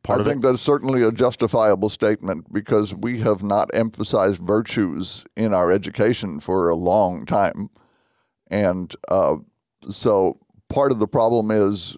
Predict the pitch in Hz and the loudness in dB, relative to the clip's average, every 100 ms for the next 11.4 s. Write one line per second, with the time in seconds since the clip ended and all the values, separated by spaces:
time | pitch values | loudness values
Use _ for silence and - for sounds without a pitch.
0 | - 107 95 101 107 95 78 - - _ | -4 -2 2 0 0 -2 -8 -14 -18 _
1 | _ _ _ _ - 104 - 127 - 113 | _ _ _ _ -2 -2 0 0 2 -2
2 | 69 - - 101 - 113 127 127 113 95 | -2 -8 -2 -2 0 0 2 2 2 0
3 | - - _ _ _ _ _ _ _ _ | -6 -16 _ _ _ _ _ _ _ _
4 | _ _ _ _ _ _ _ - 123 107 | _ _ _ _ _ _ _ 0 2 2
5 | 69 - _ _ 101 135 127 113 101 76 | -2 -12 _ _ -2 -2 -2 -4 -2 -6
6 | - - _ _ _ _ _ - 127 139 | -6 -18 _ _ _ _ _ -2 0 2
7 | 131 120 120 95 123 110 - _ _ _ | 2 2 0 0 -2 -2 -10 _ _ _
8 | _ - _ _ _ 95 113 127 131 131 | _ -20 _ _ _ 0 2 2 0 2
9 | 110 92 - 113 104 113 107 101 98 - | 0 0 -4 -2 -2 0 0 0 -2 2
10 | 123 127 120 98 95 98 - 190 160 120 | 2 2 0 -2 -2 -2 0 2 0 0
11 | 50 - - - | -2 -4 -14 -18